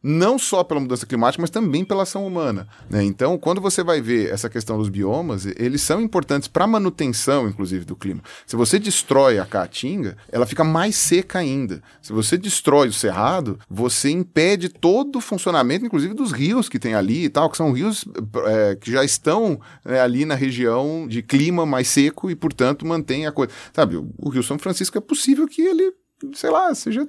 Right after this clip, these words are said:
completamente destruído, dependendo do que for feito com ele, né? Então, é uma coisa bastante grave. Então, e toda a nossa alimentação acaba dependendo disso, porque quem é agricultor sabe, determinada planta cresce em determinado período do ano, com determinada temperatura, determinada quantidade de água,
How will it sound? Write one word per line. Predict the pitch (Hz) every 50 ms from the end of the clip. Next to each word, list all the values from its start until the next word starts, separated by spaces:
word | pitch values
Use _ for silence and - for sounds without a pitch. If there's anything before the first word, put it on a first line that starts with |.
| - _
completamente | - 277 240 269 262 - 285 294 285
destruído, | 240 - - - - 320 302 302 330 330 220 175 110
dependendo | 113 107 110 127 117 117 120 117 110
do | 110 104
que | 107 - 110
for | 107 - - 107
feito | 104 - - 117 104 101 107 107
com | - - 98
ele, | 95 87 85 - - - - -
né? | 98 - 87 85
Então, | 87 - 117 110 123 135
é | 151
uma | 180 202 202
coisa | - 202 190 185
bastante | 185 175 - 185 185 - 196
grave. | 185 196 190 185 147 98 87 78 - - -
Então, | - 101 104 - 120 131 -
e | 160 127
toda | - - 190 208 247 202 180
a | 139
nossa | 127 127 123 - 120
alimentação | 113 107 110 107 104 101 90 - - 110 110 113
acaba | 110 - 107 104 107
dependendo | 101 95 - 101 101 101 98 98
disso, | 95 90 87 -
porque | - 98 92 - 120 120 117 - 110 107 107
quem | - 127 135 139 127 120
é | 117 113 107 101 98 90
agricultor | - 107 107 107 110 - 117 107 123 123 -
sabe, | - - 180 175 127 95 82 82 - - - - - - -
determinada | 110 113 107 107 123 127 127 135 139 135 123
planta | 110 - 120 117 127 143 - 151
cresce | - _ - 131 120 120 123 135 135 - -
em | 147 135
determinado | 127 - 110 113 117 107 104 101 104 127 143
período | - 180 170 151 151 147 160
do | 156 202 208 175
ano, | 135 123 120 113
com | 107 113
determinada | 101 98 98 107 95 101 90 90 90 101 117
temperatura, | - 165 165 160 180 175 175 170 170 - 120 110 104
determinada | 98 92 - 101 98 90 90 98 101 113
quantidade | 139 147 - 147 139 131 135
de | 143 175 190
água, | 143 113 107 98